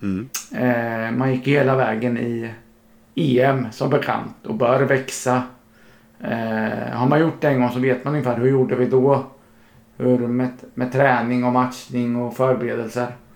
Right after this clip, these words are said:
Speaker 2: Eh, och det känns precis som vi sa med Australien, att man har en liten växel kvar.
Speaker 1: Mm.
Speaker 2: Eh, så den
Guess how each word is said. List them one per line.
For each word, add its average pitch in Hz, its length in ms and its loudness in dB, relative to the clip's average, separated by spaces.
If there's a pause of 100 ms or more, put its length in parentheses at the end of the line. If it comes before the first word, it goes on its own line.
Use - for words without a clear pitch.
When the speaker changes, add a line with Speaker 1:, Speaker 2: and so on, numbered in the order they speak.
(560)
Speaker 2:
Eh, - 520 -6
och - 80 -4
det 135 80 0
känns 131 300 -2
precis 131 300 -2
som 127 140 -2
vi 117 40 -6
sa 123 160 0
med 123 80 2
Australien, 123 500 0
att 127 60 -8
man 123 100 0
har 123 100 2
en 135 160 4
liten 131 300 -2
växel 110 320 -6
kvar. - 300 -4 (300)
Speaker 1:
Mm. 85 260 -8 (580)
Speaker 2:
Eh, 117 580 -6 (520)
så - 180 -10
den 135 640 0